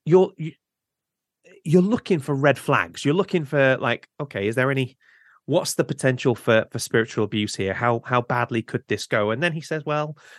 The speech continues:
we have our medical professionals, and I speak to a psychiatrist, uh,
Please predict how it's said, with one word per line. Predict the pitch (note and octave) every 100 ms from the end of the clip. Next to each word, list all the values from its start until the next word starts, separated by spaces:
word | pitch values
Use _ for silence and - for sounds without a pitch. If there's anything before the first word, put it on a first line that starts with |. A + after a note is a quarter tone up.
| - _
we | C3+
have | C3+ C3+
our | C#3+
medical | C3+ C3+ D#3 D3+
professionals, | D#3 A#2 G#2 - A#2+ D#3+ B2
and | A2+
I | A2+
speak | - C#3+ -
to | - C#3
a | C3+ C3+
psychiatrist, | - C3 B2 - G#2+ A2 - D3 - -
uh, | A2+ A#2 -